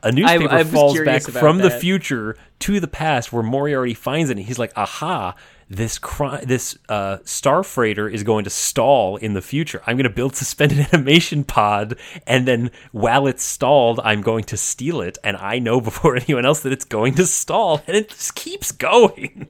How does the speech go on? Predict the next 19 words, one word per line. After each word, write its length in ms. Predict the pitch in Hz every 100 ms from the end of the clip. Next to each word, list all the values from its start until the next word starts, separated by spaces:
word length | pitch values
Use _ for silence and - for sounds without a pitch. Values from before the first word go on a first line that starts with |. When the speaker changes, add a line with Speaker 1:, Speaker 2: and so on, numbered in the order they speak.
| _
Speaker 2:
It's 360 | 151 151 - - - _ - - _ _ _ _ _ _ 160
Speaker 1:
And 120 | 143 151
Speaker 2:
I 20 |
Speaker 1:
Brave 120 | 160
Speaker 2:
mean, 60 | 170
Speaker 1:
Star 160 | 165
Speaker 2:
what 80 | 139
Speaker 1:
does 180 | 120 127
show 200 | 151 110
up. 100 | 92
He's 140 | 110
like, 200 | 110 104 - - - _ _
"Yeah, 400 | 127 143 131 113
we 100 | 92
lost 240 | 123 139 -
track 220 | 131 -
of 80 | 98
a 40 |
kid." 460 | 80 - 135 90